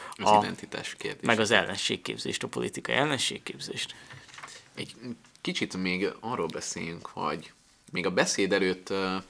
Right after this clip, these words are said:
Speaker 1: voltak várakozások, elemzői várakozások, hogy vajon Orbán Viktor fog-e beszélni egyáltalán a kegyelmi botrányról. Erről tényleg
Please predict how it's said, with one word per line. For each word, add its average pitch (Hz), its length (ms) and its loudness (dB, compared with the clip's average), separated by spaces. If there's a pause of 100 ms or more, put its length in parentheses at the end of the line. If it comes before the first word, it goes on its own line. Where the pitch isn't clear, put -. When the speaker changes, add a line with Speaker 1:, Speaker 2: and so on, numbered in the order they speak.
(580)
Speaker 1:
voltak 117 480 6 (240)
várakozások, 90 1000 6
elemzői 85 360 -4
várakozások, - 680 -4
hogy 85 160 -6
vajon 90 380 0 (320)
Orbán 85 360 0
Viktor 87 560 -4 (340)
fog-e 104 240 2
beszélni 92 420 0
egyáltalán 85 560 -2
a 82 60 -4
kegyelmi 80 400 -2
botrányról. 92 760 -2 (640)
Erről 98 280 6
tényleg 101 380 4